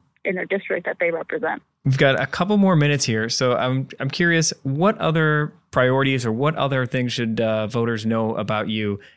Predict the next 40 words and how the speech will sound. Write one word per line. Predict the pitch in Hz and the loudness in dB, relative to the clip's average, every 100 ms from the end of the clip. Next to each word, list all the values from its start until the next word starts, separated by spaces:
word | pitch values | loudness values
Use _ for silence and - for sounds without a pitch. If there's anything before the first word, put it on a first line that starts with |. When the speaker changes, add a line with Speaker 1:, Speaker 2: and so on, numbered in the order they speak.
| _ | _
Speaker 2:
heading | 117 117 | -2 0
into | 110 101 110 107 107 104 | 0 0 -2 -2 -2 -2
the | 107 | -2
election? | 107 107 113 | -2 -2 -2
I | 104 | 0
know | 107 | 0
a | |
lot | 104 113 | 0 0
of | 131 | 0
people | 143 131 120 | -2 0 -2
have | 110 117 | -2 -2
already | 117 120 | 0 0
voted | 117 123 113 | -2 -2 0
early | 120 123 127 - | 0 0 -2 -4
already, | 107 107 139 160 | -4 0 0 0
which | 113 113 | -2 -6
is | |
great. | 101 110 - - | -2 -2 -4 -4
They're | 101 | -2
voting. | 110 143 185 - - - | 0 0 0 -4 -20 -6
Um, | 120 113 113 107 | 0 2 0 0
but | 113 110 | 0 -2
a | |
lot | 107 113 | -2 -4
of | 127 | -2
people | 131 131 | -4 -2
are | 120 117 | -2 -4
still | - 123 123 123 120 _ | -2 0 0 0 -4 _
saying | - 117 120 | -4 -2 0
that | 117 | 0
they | 113 113 | -2 -2
need | 110 | -2
to | |
make | 110 104 | -2 -4
up | 107 | -6
their | - | -4
minds | 104 131 135 127 - - - | -2 0 0 -2 -8 -18 -6
and | 104 | -4
are | 98 | -4
still | - 123 113 110 107 | -2 0 0 0 -4